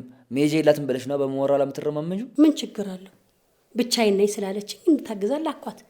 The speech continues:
Speaker 2: እዚህ ተቀምጣ ምን ትሰራለች?
Speaker 1: ምንም ባትሰራስ? ቆይ የቤቱ አይበቃትም እንዴ?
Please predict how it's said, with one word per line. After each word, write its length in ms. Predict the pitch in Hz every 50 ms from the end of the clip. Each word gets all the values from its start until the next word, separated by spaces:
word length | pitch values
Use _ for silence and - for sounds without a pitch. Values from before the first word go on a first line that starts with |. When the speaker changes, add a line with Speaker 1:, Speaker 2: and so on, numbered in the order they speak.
| _ _ -
Speaker 2:
እዚህ 180 | 269 233 277 -
ተቀምጣ 340 | 196 - - 196 190 190 175
ምን 140 | 175 170 165 156
ትሰራለች? 500 | - - - - - - - - - - - - -
Speaker 1:
ምንም 220 | 185 220 247 247 226
ባትሰራስ? 440 | 226 214 220 - 156 135 117 - - - - _ _ _ -
ቆይ 100 | - 156 151
የቤቱ 200 | 165 175 175 180
አይበቃትም 380 | 190 190 190 208 233 - 311 311
እንዴ? 140 | 294 220 123